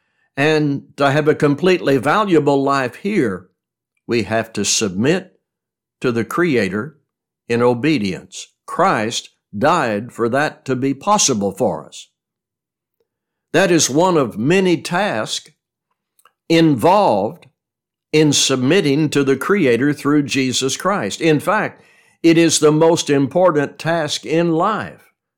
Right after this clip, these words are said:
to submit to the Creator in obedience.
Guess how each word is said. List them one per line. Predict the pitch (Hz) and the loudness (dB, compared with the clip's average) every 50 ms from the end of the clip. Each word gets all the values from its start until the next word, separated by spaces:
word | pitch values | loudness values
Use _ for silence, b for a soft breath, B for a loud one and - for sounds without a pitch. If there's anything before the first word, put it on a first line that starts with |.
| _ - | _ -2
to | 139 139 | -2 0
submit | 120 - - 123 107 98 98 113 151 170 156 120 - - _ _ _ _ _ _ _ - | 0 0 0 -2 -2 -2 0 0 2 2 2 0 -2 -8 _ _ _ _ _ _ _ -4
to | - 127 | -2 0
the | 117 117 101 | 0 0 -2
Creator | - - 170 175 156 117 101 90 85 87 90 - - _ _ _ _ _ _ _ - | -2 -2 0 0 0 0 0 -2 -4 -6 -10 -10 -12 _ _ _ _ _ _ _ -10
in | 104 101 107 | -6 -2 0
obedience. | 113 127 143 147 180 214 202 139 110 90 76 73 76 - - - - | 2 2 2 2 0 -2 0 -2 -2 -4 -6 -10 -16 -18 -20 -20 -20